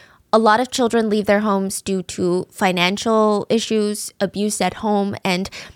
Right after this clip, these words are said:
there's no state-run social welfare program for these children. There's no, like, foster home. There's no shelter for these kids. They're forced onto the street. Many of them fall victim to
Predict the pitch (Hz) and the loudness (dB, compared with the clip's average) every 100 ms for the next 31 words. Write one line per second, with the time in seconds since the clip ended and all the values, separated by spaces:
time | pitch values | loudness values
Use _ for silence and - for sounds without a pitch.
0 | _ 220 240 254 294 359 - - 214 208 | _ 4 4 4 0 0 -2 0 2 2
1 | 208 196 196 - 95 - 101 98 175 190 | 0 0 -2 -2 -6 -2 -4 -2 -2 -2
2 | - 208 - 214 208 214 214 - 214 - | -4 -4 -4 -4 -2 -6 -6 -10 -8 -8
3 | 226 220 233 233 254 _ _ _ _ _ | -8 -6 -6 -8 -10 _ _ _ _ _
4 | _ 214 214 214 214 190 - - 214 196 | _ -2 2 2 4 2 -2 -2 0 0
5 | - - 190 196 185 185 196 208 208 - | -2 -6 -4 -4 -4 -4 -4 -4 -6 -2
6 | 180 180 - 185 196 185 190 - - 185 | -4 -4 -8 -8 -6 -6 -8 -6 -6 -6
7 | - - - 233 233 269 277 269 202 185 | -10 -16 0 2 4 6 4 4 0 0
8 | 190 - - - - - _ _ _ _ | -4 -6 -6 -8 -10 -12 _ _ _ _
9 | _ _ _ 214 214 226 226 220 214 202 | _ _ _ 2 2 2 2 0 4 2
10 | 190 202 - 190 190 196 165 | 4 0 -2 -6 -4 -4 -4